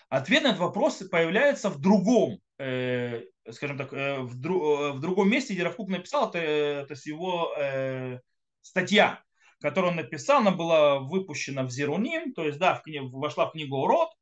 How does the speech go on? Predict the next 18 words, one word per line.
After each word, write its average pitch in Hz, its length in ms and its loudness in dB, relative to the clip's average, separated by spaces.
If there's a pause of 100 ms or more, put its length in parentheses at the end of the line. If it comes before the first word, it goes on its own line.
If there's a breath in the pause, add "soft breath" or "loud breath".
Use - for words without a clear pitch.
(200)
она 175 120 -2
называется 214 220 -4
«Мильхемет 247 600 -2
хаэмунот 170 760 0
веадеот». 143 500 -4 (920)
Война 165 640 4
между, 147 800 -2
э, 131 440 -2
м-, 139 340 -8
верованием 214 640 6
и, 175 460 -8
э, 131 960 -2
э, 98 60 -14 (1300)
то 135 60 -10
есть - 180 -10
верой, 196 800 2
верований 190 1120 2
и 196 380 -2